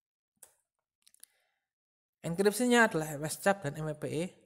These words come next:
yaitu dua-duanya dari Windows, dan itu Windowsnya versi Windows, Windows ja-, tahun dua ribuan lah. Is-, intinya P P T P itu sudah jarang sekali untuk dipakai karena sudah, eh, karena tidak aman.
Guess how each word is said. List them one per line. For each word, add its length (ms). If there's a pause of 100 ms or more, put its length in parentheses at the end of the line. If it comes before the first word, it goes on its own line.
(260)
yaitu 160
dua-duanya 560
dari 400
Windows, 560
dan 160
itu 640
Windowsnya 480
versi 400
Windows, 480
Windows 400
ja-, 320
tahun 240
dua 160
ribuan 400
lah. 120 (920)
Is-, 240
intinya 480 (400)
P 80
P 80
T 160
P 160
itu 160
sudah 160
jarang 320
sekali 400
untuk 160
dipakai 720 (580)
karena 280
sudah, 320
eh, 320
karena 240
tidak 260
aman. 260